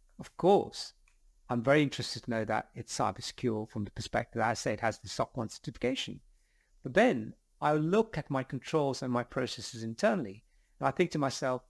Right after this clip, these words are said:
"Is this solution gonna enable me to implement these controls and to operate these controls, uh, successfully?" Because that's what it's doing. It's not,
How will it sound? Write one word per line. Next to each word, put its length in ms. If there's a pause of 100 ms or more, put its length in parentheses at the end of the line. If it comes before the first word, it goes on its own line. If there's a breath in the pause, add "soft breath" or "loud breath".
(440)
"Is 200
this 120
solution 760 (120)
gonna 280 (800)
enable 400
me 360 (580)
to 260 (580)
implement 540
these 200
controls 520
and 180
to 80
operate 340
these 120
controls, 600 (400)
uh, 80
successfully?" 640 (680)
Because 500 (320)
that's 240
what 160
it's 200
doing. 200
It's 120
not, 240